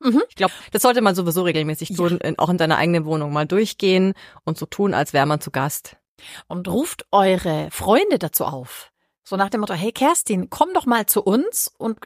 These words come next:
Speaker 1: guck mal mit fremden Augen, was ist gut, was ist nicht gut.“
Speaker 2: Mhm. Ja. Aber sowas nur nach Aufforderung machen, sonst macht man sich sehr unbeliebt.
Speaker 1: Und bring Blumen mit.
Speaker 2: <laughs> Und bring Blumen mit, genau. Wir schließen jetzt mit der letzten privaten Frage an dich. Die schließt auch direkt an, an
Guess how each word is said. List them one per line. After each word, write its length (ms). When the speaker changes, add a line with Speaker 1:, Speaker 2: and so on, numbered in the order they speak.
Speaker 1:
guck 300
mal 480
mit 160
fremden 380
Augen, 480
was 460
ist 140
gut, 180
was 140
ist 120
nicht 200
gut.“ 140
Speaker 2:
Mhm. 380
Ja. 180
Aber 120
sowas 260
nur 80
nach 100
Aufforderung 580
machen, 260
sonst 140
macht 200
man 80
sich 160
sehr 160
unbeliebt. 420
Speaker 1:
Und 120
bring 180
Blumen 320
mit. 220
Speaker 2:
<laughs> 0
Und 200
bring 200
Blumen 300
mit, 260
genau. 240
Wir 120
schließen 300
jetzt 160
mit 140
der 80
letzten 500
privaten 400
Frage 320
an 140
dich. 180
Die 100
schließt 280
auch 100
direkt 380
an, 300
an 520